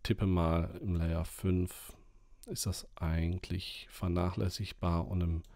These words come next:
Residual Layer, da haben wir wirklich diese ganz großen Strukturen drin.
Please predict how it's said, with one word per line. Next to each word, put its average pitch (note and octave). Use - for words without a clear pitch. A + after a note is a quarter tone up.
Residual A2+
Layer, G2+
da F2+
haben G2
wir F#2
wirklich F#2+
diese F#2
ganz F2
großen F2
Strukturen F2
drin. -